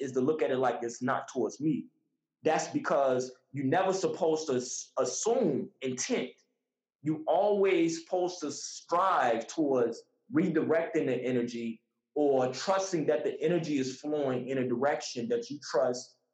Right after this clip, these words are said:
is positive, and you, you trust that everything is working for you and not against you. So when I come across other people, I know it's not meant for things to go left.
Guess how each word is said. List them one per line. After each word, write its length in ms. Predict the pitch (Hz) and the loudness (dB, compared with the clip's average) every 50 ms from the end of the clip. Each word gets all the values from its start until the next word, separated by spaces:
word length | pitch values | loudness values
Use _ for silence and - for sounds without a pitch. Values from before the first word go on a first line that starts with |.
| _ _ _ _ _ | _ _ _ _ _
is 120 | - 135 131 | -6 -6 -6
positive, 960 | - - 208 190 185 185 180 160 156 156 - 143 127 123 123 123 123 123 123 - - | -4 -2 0 2 2 2 2 0 -2 -4 -2 0 2 4 4 4 2 0 -2 -6 -4
and 380 | 131 127 123 123 123 123 123 123 - _ _ _ _ - | -2 0 0 0 0 -2 -4 -6 -10 _ _ _ _ -20
you, 120 | 143 - - _ _ _ | -20 -20 -20 _ _ _
you 160 | - 175 175 | -6 -6 -4
trust 400 | - - - 208 196 208 - - | -4 -2 -2 0 0 -2 -2 0
that 320 | - 156 147 147 143 147 - - _ _ _ _ - - | 2 2 4 4 2 0 -4 -8 _ _ _ _ -2 0
everything 400 | 170 170 185 - 190 175 165 151 | 2 2 2 2 2 2 2 2
is 140 | 131 123 | 0 0
working 400 | 127 151 151 151 135 123 123 - - - | 0 0 0 0 -2 -4 -4 -6 -8 -4
for 200 | 151 165 185 180 | 0 2 2 2
you 200 | 160 131 127 123 | 2 2 2 2
and 80 | 123 127 | 4 4
not 200 | 123 123 113 104 | 2 2 0 -2
against 440 | 101 - 143 165 165 160 - - | -2 -2 0 0 0 0 -4 -8
you. 80 | 110 95 - _ _ _ _ _ _ _ _ - | -10 -12 -14 _ _ _ _ _ _ _ _ -12
So 580 | - - 175 160 156 156 151 147 - - - - _ _ | -4 0 2 4 4 4 2 0 -2 -4 -6 -14 _ _
when 120 | - - 170 | -2 0 0
I 80 | 175 | 2
come 280 | 190 - - 226 214 208 | 0 0 0 0 0 0
across 340 | 196 - - 190 175 - - - | 0 0 2 0 0 0 0 0
other 160 | 165 156 143 127 | 0 0 0 0
people, 580 | - 190 196 190 - - 135 123 120 117 123 - _ _ _ _ _ _ _ _ _ _ _ _ _ _ _ - _ - | -2 -2 -4 -4 -2 0 0 0 0 0 -4 -10 _ _ _ _ _ _ _ _ _ _ _ _ _ _ _ -18 _ -2
I 140 | 143 151 160 | -2 0 0
know 180 | 175 190 196 196 | 2 0 2 0
it's 140 | 175 - 180 | 0 0 0
not 240 | 170 151 127 123 | 0 0 2 2
meant 220 | 131 165 165 - - | 2 0 0 0 -2
for 100 | 139 131 | -2 -4
things 380 | 127 - 151 143 139 127 123 - | -2 -2 -2 -2 -2 -4 -4 -4
to 60 | 120 | -4
go 180 | 113 113 113 107 | -4 -4 -4 -4
left. 400 | 101 110 143 160 147 123 110 107 | -2 0 0 2 2 2 0 0